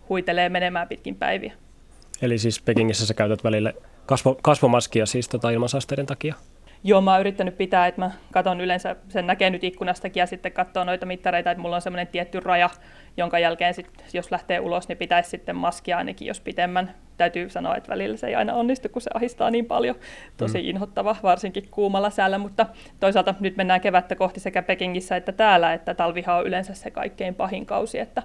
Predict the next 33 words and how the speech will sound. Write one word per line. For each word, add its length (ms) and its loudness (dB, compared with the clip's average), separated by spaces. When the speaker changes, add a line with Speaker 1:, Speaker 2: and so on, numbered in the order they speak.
Speaker 1:
tota, 400 2
en 160 0
ole 80 4
nyt 180 -2
täällä 200 8
tosiaan 340 2
kattonut 380 0
noita 260 0
aste-, 480 0
tai 140 6
siis 160 -4
noita 220 0
mittareita, 540 0
että 160 -6
minkälaisissa 720 -2
lukemissa 460 -4
se 180 -2
on, 200 2
mutta 320 -2
talven, 420 4
talven 300 2
lukemat 360 -2
oli 120 -2
täällä 200 0
paljon 260 0
pahemmat 300 -4
kuin 120 -8
Pekingissä, 460 -8
kun 100 -12
katoin 340 -4
noita 180 -4
historiaa, 500 -6
mittaushistoriaa. 640 -8